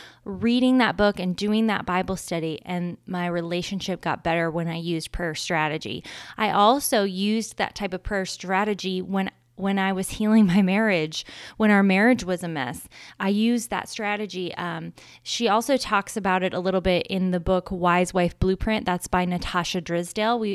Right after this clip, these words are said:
interviewed her a while back. Um, it's a new book. Highly, I cannot recommend that book for women in marriage more. Wise Wife Blueprint is the best for, it's, it's amazing. You need to go read it.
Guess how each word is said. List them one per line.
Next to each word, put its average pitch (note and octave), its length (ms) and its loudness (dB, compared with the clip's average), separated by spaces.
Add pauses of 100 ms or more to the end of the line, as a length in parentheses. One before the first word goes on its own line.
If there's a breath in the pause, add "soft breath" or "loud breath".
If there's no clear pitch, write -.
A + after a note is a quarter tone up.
interviewed F#3+ 440 -2
her F#3+ 180 -12
a F3 80 -6
while E3 240 -8
back. G#3+ 400 -10 (360 loud breath)
Um, G3 140 -2
it's F#3+ 140 -4
a G3+ 40 -2
new G3 220 0
book. G3+ 240 2
Highly, A3 580 2
I G#3+ 120 2
cannot G#3 520 2
recommend G3 880 2
that E3+ 280 4
book F3+ 380 -2 (340 loud breath)
for F#3+ 140 -4
women F3 260 0
in E3+ 140 -2
marriage D#3 560 -4 (420)
more. E3 420 -4 (340 loud breath)
Wise F#3 260 0
Wife G3+ 180 0
Blueprint F3+ 440 -4
is E3+ 200 -2
the E3 100 -4
best D3+ 500 -6 (220)
for, F3+ 380 -6
it's, - 300 -10
it's - 480 -8
amazing. D#3+ 560 -6 (100)
You F#3 80 -10
need F3 60 -8
to E3 80 -12
go D#3+ 80 -8
read D3+ 220 -14
it. - 120 -14